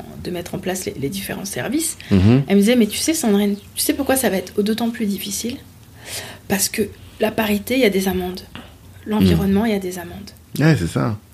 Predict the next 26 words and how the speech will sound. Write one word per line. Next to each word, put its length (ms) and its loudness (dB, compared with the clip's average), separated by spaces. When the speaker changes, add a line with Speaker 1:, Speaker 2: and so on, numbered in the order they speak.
Speaker 1:
La 100 4
diversité 460 2
et 20 6
l'inclusion, 480 0
il 40 -2
n'y 60 0
a 40 -6
pas 200 0
d'amende. 420 0
Speaker 2:
Mhm. 280 2
Speaker 1:
En 40 -2
tout 140 -10
cas, 220 0
en 80 0
France, 480 -6
Speaker 2:
Ouais. 200 0
Speaker 1:
puisque 260 -2
Speaker 2:
Mhm. 60 4
Speaker 1:
les 100 6
statistiques 580 -4
ethniques 500 0
n'existent 380 -4
pas, 260 -4
Speaker 2:
Mhm. 480 4
Speaker 1:
puisque, 360 -2
euh, 500 -2